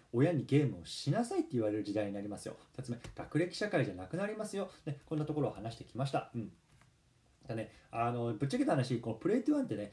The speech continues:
あの、今正直ですね、そんなに盛り上がってないと思うんですけど、じゃあなんでね、この話を今このタイミングでぶっ込んだのかっていうところをね、まあ、あの、最後話してきた、しておきたいなと思います。で、実はね、あの、明日このね、ポッドキャストのね、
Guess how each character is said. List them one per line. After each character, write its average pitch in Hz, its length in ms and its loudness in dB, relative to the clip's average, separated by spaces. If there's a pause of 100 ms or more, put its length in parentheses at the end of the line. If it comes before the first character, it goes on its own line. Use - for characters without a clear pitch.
(160)
あ 113 260 2
の、 120 100 0
今 208 200 2
正 226 180 0
直 311 120 2
で 190 80 -4
す 131 40 2
ね、 120 60 2
そ - 200 -4
ん 392 140 -2
な 381 80 0
に 339 60 6
盛 233 160 4
り - 0 -
上 233 60 6
が 240 80 4
っ 233 40 -10
て 180 60 -2
な 147 80 4
い - 20 2
と 123 60 0
思 117 120 -2
う 107 40 -6
ん 101 40 -6
で 92 60 -10
す - 60 -18
け 104 80 -10
ど、 98 100 -4
じ - 80 -8
ゃ 104 80 -4
あ - 60 2
な - 80 0
ん 392 80 4
で 143 80 4
ね、 113 80 0
こ - 100 -2
の 127 80 2
話 139 260 4
を 131 40 0
今 127 180 2
こ 127 140 0
の 131 100 2
タ 143 140 2
イ - 20 4
ミ 139 80 4
ン 139 60 4
グ 131 60 4
で 110 40 0
ぶ 107 140 0
っ - 20 -8
込 220 220 -2
ん - 20 2
だ 139 80 4
の 113 80 -2
か 160 120 2
っ 165 100 -6
て - 80 -2
い - 20 2
う 101 60 0
と 104 80 -10
こ 107 80 -6
ろ 104 60 -6
を - 20 -8
ね、 113 160 -6 (240)
ま 117 80 0
あ、 104 80 0
あ 104 40 0
の、 104 80 -2
最 123 140 2
後 104 80 -4
話 104 400 -6
し - 100 -16
て 123 80 -8
き - 80 -10
た、 120 120 0 (120)
し - 120 -16
て 120 80 0
お 110 80 0
き - 100 -8
た 113 100 0
い 107 60 -2
な 104 120 -2
と 101 100 -10
思 98 100 -6
い 113 60 -2
ま 123 80 0
す。 107 180 -6 (640)
で、 135 80 4
実 139 180 4
は 202 60 6
ね、 131 160 2 (180)
あ 127 140 2
の、 117 140 -2
明 202 220 0
日 190 40 0
こ 208 100 -4
の 202 80 0
ね、 214 80 2
ポ 170 140 2
ッ 143 60 0
ド 165 80 2
キ 190 60 -2
ャ 180 60 0
ス - 60 -6
ト 127 60 -2
の 104 140 -2
ね、 131 200 2